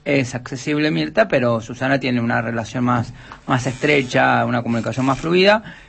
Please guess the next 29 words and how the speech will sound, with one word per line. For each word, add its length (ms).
Le 100
digo 180
que 60
está, 1000
que 80
está 180
mejorando, 800
que 60
está 360
un 100
poco 260
triste, 440
mejorando, 800
no 340
porque 240
tenga 160
una 120
afección, 380
sino 380
estar 260
encerrada. 680
Recordá 380
que 60
empezó 320
el 140
diez 220
de 100
marzo 380
ella. 280